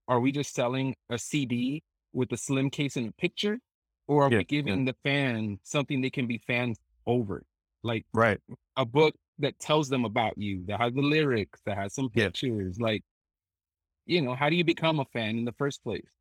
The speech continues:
Speaker 2: Exactly. And I think it's, it's appropriate to, and now the, and now I think this is where a lot of confusion is, you know, people had assumed, "Well, this is how you're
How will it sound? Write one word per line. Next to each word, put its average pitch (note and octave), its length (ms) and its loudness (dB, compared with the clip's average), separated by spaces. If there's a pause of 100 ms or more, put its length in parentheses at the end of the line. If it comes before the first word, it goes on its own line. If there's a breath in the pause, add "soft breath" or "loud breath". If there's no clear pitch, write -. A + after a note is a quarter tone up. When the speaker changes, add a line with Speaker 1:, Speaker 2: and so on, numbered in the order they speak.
(480)
Speaker 2:
Exactly. B2 560 2
And C3+ 200 2 (320)
I B2+ 120 2
think F3 300 0
it's, D#3 220 0 (140)
it's - 200 -2
appropriate B2 800 0
to, A2 480 0 (1500)
and B2 140 6
now D3 260 6
the, C3 180 -6 (180)
and C#3 120 -2
now D#3 240 4
I C#3 40 4
think C3+ 200 -8
this C#3+ 160 -6
is B2+ 80 -8
where A#2+ 160 -2
a A#2 60 0
lot A#2+ 200 2
of A2+ 160 -4
confusion A2+ 580 0
is, G2 340 -2
you A#2+ 80 0
know, G#2 280 2 (280)
people B2 640 2 (120)
had B2 220 2
assumed, A2+ 640 0
"Well, G#2 180 2
this A#2+ 220 -2
is A#2+ 100 -6
how A2+ 140 2
you're G#2+ 360 2